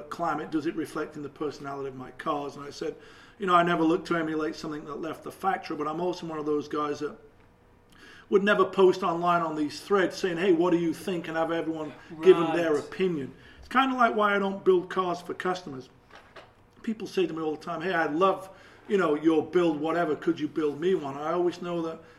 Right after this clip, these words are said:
Speaker 1: it would never be my car, it would be your interpretation of my car.
Speaker 2: Yeah.
Speaker 1: You know, you'd love it, but you'd wanna change something, and then I'm kind of building something towards your personal taste.
Speaker 2: Yeah, I get that. And actually, that brings me on, I've, I read somewhere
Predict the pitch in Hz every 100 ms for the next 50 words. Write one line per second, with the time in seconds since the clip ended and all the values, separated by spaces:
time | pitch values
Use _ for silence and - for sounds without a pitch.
0 | - 196 185 202 185 160 156 165 175 175
1 | 139 131 - 160 156 180 170 175 156 151
2 | 180 156 - - 170 165 143 120 131 143
3 | - - - 139 - - 185 165 143 -
4 | 143 165 156 160 180 185 190 165 202 170
5 | 165 165 160 185 214 - 135 127 131 143
6 | 147 143 151 143 135 - - - - -
7 | 127 180 165 165 - 165 165 - 151 165
8 | 151 - 165 196 - 143 127 135 127 -
9 | 127 - - - - 226 254 185 - -
10 | 196 226 294 - 147 - 220 247 196 202
11 | 208 208 185 190 180 175 175 - 185 180
12 | 196 208 208 - 185 160 156 151